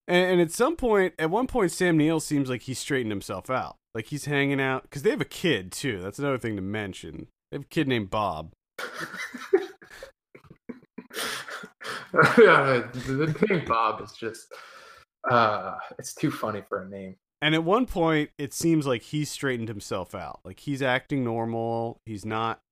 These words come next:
Speaker 1: losing his mind every ten seconds and, like, acting really crazy and weird. But then, at some point, he just cracks again, and he, he decides that he's gonna kill Heinrich <laughs> in a very, uh,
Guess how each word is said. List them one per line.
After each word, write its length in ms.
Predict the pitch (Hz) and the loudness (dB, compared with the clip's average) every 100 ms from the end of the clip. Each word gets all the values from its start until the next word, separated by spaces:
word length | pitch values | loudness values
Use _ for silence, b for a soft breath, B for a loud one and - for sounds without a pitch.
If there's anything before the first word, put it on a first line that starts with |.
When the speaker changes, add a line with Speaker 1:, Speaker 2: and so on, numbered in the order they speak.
| _ _ 123 113 - | _ _ -14 -14 -8
Speaker 1:
losing 440 | 123 127 123 123 | -2 -2 -2 -2
his 140 | 120 | -2
mind 420 | 107 107 107 107 104 | -2 -2 -2 -2 -4
every 220 | 98 101 _ _ | -6 -10 _ _
ten 220 | - 113 | -8 -6
seconds 640 | - 120 104 - 98 98 101 | -4 -4 -4 -4 -6 -6 -6
and, 160 | 95 | -8
like, 420 | 95 92 92 - - _ - | -6 -6 -8 -12 -20 _ -14
acting 380 | 104 - 117 95 | -14 -10 -8 -6
really 240 | 101 98 | -6 -8
crazy 480 | - 110 95 98 104 | -8 -8 -8 -8 -8
and 180 | 95 95 | -8 -8
weird. 480 | 95 92 95 92 _ _ _ | -6 -6 -6 -8 _ _ _
But 180 | - 123 | -10 -2
then, 640 | 147 165 165 156 139 131 120 _ _ _ | 2 4 4 2 2 0 -6 _ _ _
at 140 | - - | -10 -2
some 260 | 160 160 | 0 2
point, 340 | 156 135 127 117 | 2 0 0 -2
he 100 | 120 | -8
just 280 | 117 - | -8 -10
cracks 540 | - 131 131 131 - - | -8 -4 -4 -4 -8 -8
again, 560 | 104 120 160 139 127 127 | -4 0 2 2 0 -2
and 140 | 147 | -4
he, 280 | 202 202 214 _ _ | -6 -10 -12 _ _
he 340 | 151 156 160 | -10 -6 -6
decides 480 | 147 139 - 131 143 | -4 -4 0 0 0
that 60 | 135 | -2
he's 120 | 135 | -4
gonna 180 | 135 131 | 0 0
kill 340 | - - 151 160 | 0 0 0 0
Heinrich 760 | 131 117 110 117 151 - - _ _ | 0 0 0 0 -2 -4 -16 _ _
<laughs> 160 | _ | _
in 100 | 139 | -2
a 60 | 143 | -2
very, 680 | 110 131 190 175 127 107 101 | 0 2 4 4 2 0 -2
uh, 420 | 95 92 90 85 | -2 -4 -4 -6